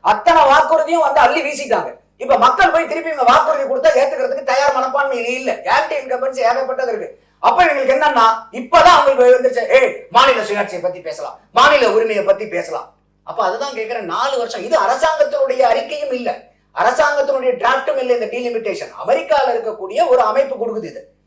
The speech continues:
இது உண்மையும் கிடையாது. இதுதான் அரசாங்கம் பண்ண போறாங்களா? ஒண்ணும் கிடையாது. ஆனாலும் இதை எடுத்து நீங்க வச்சு பேசுறீங்க, ஓகே, பேசுங்க, தப்பு இல்ல. எத்தனை வருஷம் கழிச்சு? ஆறு வருஷம் கழிச்சு பேசுறதா மாநில உரிமை?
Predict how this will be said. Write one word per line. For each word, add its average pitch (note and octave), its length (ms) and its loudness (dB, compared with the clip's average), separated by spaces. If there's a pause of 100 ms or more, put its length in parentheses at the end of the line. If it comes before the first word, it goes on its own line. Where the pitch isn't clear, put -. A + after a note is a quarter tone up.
இது A3 260 -6
உண்மையும் E4+ 380 -2
கிடையாது. G#3+ 400 0 (180)
இதுதான் C#4 380 0
அரசாங்கம் C#4+ 380 -2
பண்ண C4+ 160 -2
போறாங்களா? C4 440 2
ஒண்ணும் D4 260 -2
கிடையாது. - 420 -4 (180)
ஆனாலும் A#3 760 2 (200)
இதை A4 260 2
எடுத்து A#4+ 240 0
நீங்க B3 160 -4
வச்சு G#3 180 -6
பேசுறீங்க, G3+ 480 -6
ஓகே, B3+ 180 4 (140)
பேசுங்க, A3 280 0
தப்பு F3+ 260 -2
இல்ல. - 140 -6 (340)
எத்தனை - 280 -4
வருஷம் E3+ 240 -6
கழிச்சு? D3 160 -12
ஆறு A3+ 200 4
வருஷம் A#3+ 240 2
கழிச்சு G3 240 -8
பேசுறதா E3 340 -8
மாநில C#4 320 2
உரிமை? D#4 280 -6